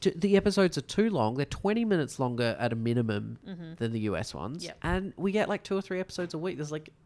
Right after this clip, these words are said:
Speaker 1: twenty-something episodes.
Speaker 2: And they just miss some of the fundamental catchy principles,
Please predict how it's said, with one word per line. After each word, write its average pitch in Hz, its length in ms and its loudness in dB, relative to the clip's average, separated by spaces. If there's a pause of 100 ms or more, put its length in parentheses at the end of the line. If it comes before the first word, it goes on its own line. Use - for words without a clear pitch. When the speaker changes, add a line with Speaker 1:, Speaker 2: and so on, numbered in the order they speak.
(340)
Speaker 1:
twenty-something 156 680 -8
episodes. - 600 -10 (340)
Speaker 2:
And 349 100 -2
they 392 60 2
just 466 200 0
miss 254 140 0
some 208 220 -4
of 190 80 -4
the - 60 -8
fundamental 208 580 -4
catchy - 340 -8
principles, 180 640 -12